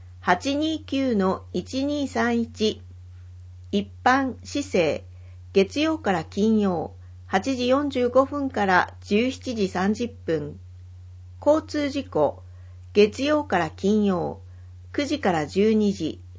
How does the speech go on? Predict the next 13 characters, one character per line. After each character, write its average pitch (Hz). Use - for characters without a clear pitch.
十 254
三 277
時 240
か 175
ら 151
十 196
六 247
時。 -
弁 294
護 294
士 208
法 180
律、 196